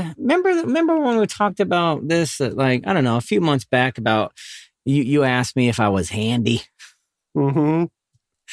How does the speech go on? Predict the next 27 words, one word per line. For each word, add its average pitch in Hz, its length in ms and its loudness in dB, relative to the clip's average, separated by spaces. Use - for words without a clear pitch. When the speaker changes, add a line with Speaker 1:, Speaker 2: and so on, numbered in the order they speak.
Speaker 1:
I 214 60 2
thought - 340 0
it 202 40 0
was 175 160 0
kinda 190 300 0
decently 135 540 0
handy, 117 460 0
right? 110 360 0
Speaker 2:
Yeah. 143 280 2
Speaker 1:
But 185 140 2
I 269 80 2
don't 262 160 0
know 202 240 2
if 151 100 -4
I've 156 180 2
had 143 400 0
just 139 300 0
a 123 80 2
week 147 420 2
where 135 120 0
my 120 180 2
brain 131 440 2
just 147 160 -2
doesn't 147 260 0
wanna 147 220 2
work 147 240 0
anymore, 151 600 2